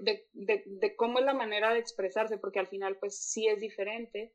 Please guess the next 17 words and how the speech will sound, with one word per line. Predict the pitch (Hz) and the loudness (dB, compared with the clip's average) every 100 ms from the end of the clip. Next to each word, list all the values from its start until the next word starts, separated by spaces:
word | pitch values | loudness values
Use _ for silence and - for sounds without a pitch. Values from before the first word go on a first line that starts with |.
| - | 0
pero | 220 220 214 | 4 4 2
creo | 226 240 | 4 6
que | 247 269 | 4 2
yo | 233 233 | 2 6
que | 247 | 4
más | 240 240 240 233 - | 6 -2 -4 -6 -10
que | - 254 254 233 208 196 | 4 8 8 8 4 0
si | 202 | -2
se | 202 | -4
te | 190 | -4
facilita | 196 196 202 202 202 226 | -6 -4 -2 -2 0 0
uno | 226 226 240 226 | 0 -4 -4 0
u | 202 | 2
otro | 196 202 214 | 2 0 -2
es | 214 202 202 196 | 0 0 -2 -4
depende | 208 208 202 202 202 202 208 208 | -4 -4 -4 -2 -2 -2 -2 -2
de | 190 | -4